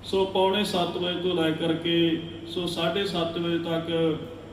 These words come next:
ਭਾਈ ਸਾਹਿਬ ਜੀ ਦਾ ਜਥਾ ਕੀਰਤਨ ਦੁਆਰਾ ਨਿਹਾਲ ਕਰੇਗਾ। ਫਿਰ ਪੰਦਰਾਂ ਵੀਹ ਮਿੰਟ ਲਈ ਕਥਾ ਹੋਏਗੀ। ਫਿਰ ਢਾਡੀ ਜਥਾ ਗਿਆਨੀ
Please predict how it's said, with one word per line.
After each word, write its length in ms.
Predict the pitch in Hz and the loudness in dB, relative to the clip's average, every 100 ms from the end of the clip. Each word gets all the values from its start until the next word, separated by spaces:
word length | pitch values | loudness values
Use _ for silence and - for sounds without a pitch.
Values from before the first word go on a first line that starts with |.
| - - | -16 -6
ਭਾਈ 220 | 165 160 | 0 2
ਸਾਹਿਬ 300 | 160 175 165 165 | 2 0 -2 -2
ਜੀ 100 | 170 | 0
ਦਾ 120 | 170 | 0
ਜਥਾ 300 | 160 156 165 | 0 0 -2
ਕੀਰਤਨ 460 | - 165 160 185 | 0 0 0 -2
ਦੁਆਰਾ 260 | 185 175 170 | -2 0 0
ਨਿਹਾਲ 360 | 170 165 156 156 | 0 0 0 0
ਕਰੇਗਾ। 400 | 165 165 165 165 | -2 -2 0 -2
ਫਿਰ 160 | 165 | -2
ਪੰਦਰਾਂ 360 | 160 165 165 165 | -2 -2 -2 0
ਵੀਹ 220 | 170 175 | 0 0
ਮਿੰਟ 200 | 165 160 | 0 -2
ਲਈ 140 | 165 160 | -2 -2
ਕਥਾ 320 | 160 170 175 | -2 -2 0
ਹੋਏਗੀ। 640 | 170 165 165 170 165 156 - - - - | 2 2 4 4 4 4 0 -8 -10 -6
ਫਿਰ 160 | 180 175 - | -4 -2 0
ਢਾਡੀ 260 | 160 160 175 | 2 2 0
ਜਥਾ 500 | 170 175 170 170 165 156 | -2 -2 0 2 0 0
ਗਿਆਨੀ 580 | 165 160 170 170 165 | 0 0 2 4 4